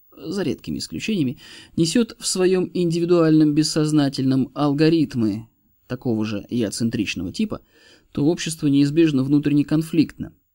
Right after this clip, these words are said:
И вопрос только в том, как выражаются и сколь интенсивны в нем конфликты многих и многих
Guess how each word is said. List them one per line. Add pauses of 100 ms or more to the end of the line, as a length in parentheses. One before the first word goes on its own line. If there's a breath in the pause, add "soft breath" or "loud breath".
(200)
И
вопрос
только
в
том,
как
выражаются
и
сколь
интенсивны
в
нем
конфликты
многих
и
многих